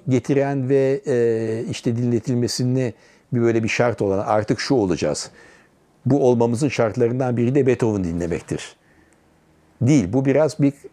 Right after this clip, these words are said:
kıyafet gibi üstümüze giydirildiği için biz, biz biraz onu öyle yaşıyoruz. Aslında öyle yaşamamıza gerek yok.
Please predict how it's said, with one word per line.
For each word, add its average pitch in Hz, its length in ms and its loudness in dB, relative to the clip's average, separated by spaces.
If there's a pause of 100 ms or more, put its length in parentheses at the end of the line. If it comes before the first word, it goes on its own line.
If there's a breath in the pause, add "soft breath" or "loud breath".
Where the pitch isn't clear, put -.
(320)
kıyafet 127 500 2
gibi 80 220 -2 (560 soft breath)
üstümüze 117 440 -2
giydirildiği 117 580 0
için 160 220 -2
biz, 127 140 0
biz 139 220 0
biraz 147 220 2
onu 135 180 2
öyle 139 140 4
yaşıyoruz. - 560 -2 (400 soft breath)
Aslında 120 260 0
öyle 127 100 2
yaşamamıza 123 440 0
gerek 123 300 0
yok. 85 140 -4